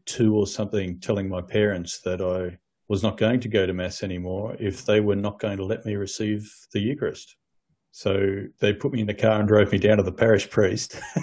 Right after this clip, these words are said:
<laughs> to explain myself. And the parish priest said, "What is it?" I said, "It's Jesus."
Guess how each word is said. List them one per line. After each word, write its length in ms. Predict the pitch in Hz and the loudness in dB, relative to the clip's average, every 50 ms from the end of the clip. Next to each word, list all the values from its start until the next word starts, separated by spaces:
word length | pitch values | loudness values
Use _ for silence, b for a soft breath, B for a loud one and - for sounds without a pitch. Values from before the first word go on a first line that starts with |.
| - | -4
<laughs> 320 | - - 269 - - - - | 2 2 2 2 2 -4 -2
to 100 | - 123 | 0 0
explain 540 | 101 - - - - - 110 113 117 - 120 | 0 0 -2 -6 -2 2 4 4 4 4 2
myself. 540 | 98 92 92 - - 98 113 139 139 - - _ _ - | 0 -2 -2 0 0 2 2 2 0 -4 -16 _ _ -2
And 100 | - 107 | 2 2
the 60 | 104 92 | 2 4
parish 340 | - 139 127 123 113 - - | 6 6 8 8 6 4 4
priest 300 | - 123 131 127 - - | 4 6 6 6 6 6
said, 440 | 131 123 123 123 123 120 113 113 110 _ _ _ _ - | 6 6 6 6 4 2 -2 -6 -10 _ _ _ _ 4
"What 200 | 131 123 117 123 | 6 8 8 8
is 120 | 139 143 | 8 6
it?" 180 | 110 76 - - - | 4 2 2 0 -2
I 80 | - 113 | -2 0
said, 380 | 107 - 120 120 113 107 107 107 _ _ _ _ - | 2 4 6 6 4 4 0 -6 _ _ _ _ -2
"It's 320 | 110 101 - - - - | -2 -2 -2 -6 -14 -10
Jesus." 680 | - - 131 127 135 127 - 80 76 - - - - | 0 4 6 6 6 6 4 0 -2 -4 -8 -12 -16